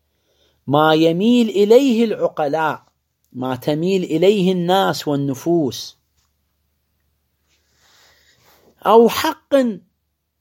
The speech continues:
الحقوق، الحقوق بعضها لها مالية،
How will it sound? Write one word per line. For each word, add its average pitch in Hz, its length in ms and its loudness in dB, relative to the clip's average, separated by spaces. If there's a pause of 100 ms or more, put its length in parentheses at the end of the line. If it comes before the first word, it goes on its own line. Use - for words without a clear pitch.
(840)
الحقوق، 214 840 0 (1700)
الحقوق 208 580 2
بعضها 196 460 -2
لها 196 220 -6
مالية، 196 680 -10